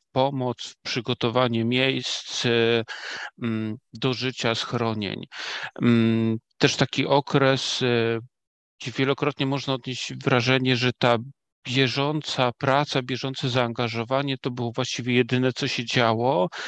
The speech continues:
i nie było czasu, żeby tak naprawdę zastanowić się, co dalej. Mm, teraz, kiedy już jesteśmy kilka miesięcy,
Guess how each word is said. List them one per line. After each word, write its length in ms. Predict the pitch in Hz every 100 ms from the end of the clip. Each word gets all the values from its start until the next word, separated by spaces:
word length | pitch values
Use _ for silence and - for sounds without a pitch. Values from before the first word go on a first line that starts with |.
| - - _ _ _ _ -
i 140 | 143
nie 140 | 143
było 320 | 135 165 190 175
czasu, 360 | - 170 -
żeby 240 | 147 151 151
tak 220 | 151 -
naprawdę 340 | - 143 139
zastanowić 520 | 135 131 - 131 131
się, 140 | - 131
co 180 | - 117
dalej. 440 | 110 101 - - _ _ - - - - -
Mm, 360 | 120 117 123 120 _ -
teraz, 540 | 147 - 185 - - - _ _
kiedy 240 | - 117 131
już 260 | 127 -
jesteśmy 520 | - 120 - 131 - 123
kilka 340 | 147 151 139
miesięcy, 1000 | 127 120 - 131 131 - 139 135 139 143